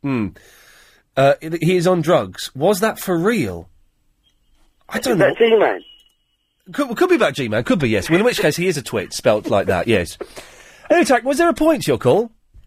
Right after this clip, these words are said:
Speaker 2: Th-, there, I just want G-Man to, uh, make me a cup of tea as well.
Speaker 1: Okay, yeah, we, we, we, Tarek, you can do, you, he can do that for you. We are, uh, for all week, you can get G-Man to do stuff for you. It's, it's, he's here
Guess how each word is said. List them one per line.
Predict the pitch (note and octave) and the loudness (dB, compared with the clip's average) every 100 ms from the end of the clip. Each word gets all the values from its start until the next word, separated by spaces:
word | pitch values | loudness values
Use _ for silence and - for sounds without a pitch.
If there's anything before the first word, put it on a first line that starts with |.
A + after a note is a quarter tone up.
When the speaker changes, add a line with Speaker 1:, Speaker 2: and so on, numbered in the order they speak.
| _ | _
Speaker 2:
Th-, | - - B3+ | -14 -2 2
there, | C4 C4 B3 D3+ | 4 2 0 -2
I | G3+ | -2
just | G3 G#3+ | -2 -4
want | G#3+ F#3 | -4 0
G-Man | G3+ G3+ F#3+ F#3+ | 0 2 2 2
to, | F#3+ F#3 F3 F3 E3 | 0 4 6 4 2
uh, | |
make | F3 E3+ | -2 0
me | D#3+ D#3+ E3 | 0 2 2
a | |
cup | D3+ D3+ | 2 -2
of | - | -2
tea | C#3+ | 0
as | C#3 | 0
well. | B2+ C#3+ G#2+ F#2+ | 4 4 4 0
Speaker 1:
Okay, | D3 E3 D3+ D#3 | -2 0 0 2
yeah, | F#3 | 0
we, | G3 F#3+ | 0 -2
we, | G#3 | -2
we, | |
Tarek, | G3 G#3 G#3+ F3+ - F3+ A#3+ B3+ | -2 -2 -4 -8 -14 -2 2 2
you | A#3+ | 0
can | A#3 | -6
do, | A#3 A3+ | -8 -4
you, | A3 A3 | -2 0
he | G3 | 0
can | A3 | 0
do | G3+ A#3+ | 2 2
that | D#3+ | 2
for | D3 | 0
you. | C#3 | 0
We | F3+ | 2
are, | G3+ F3+ E3 | 2 0 -4
uh, | F3 D#3+ | -6 -6
for | F3+ F3+ | -2 0
all | A#3+ A#3 | 0 0
week, | G3+ C3 - _ _ _ _ | 0 -2 -4 _ _ _ _
you | C#3 | -8
can | - D#3 | -2 0
get | D#3+ C3+ | 0 -2
G-Man | C#3+ C3 G#2+ G2+ | -2 0 0 -2
to | A#2 | -4
do | G2 C#3+ A#2+ | 0 0 0
stuff | - B2 G2+ | 0 -2 -2
for | - - A2 | -6 -4 -2
you. | E2+ D#2 | -2 -6
It's, | - G#2+ | -8 -6
it's, | F#2 G2+ | -4 -4
he's | A2 F#2 A#2 - | -2 0 -2 0
here | D#3+ D3+ | 2 2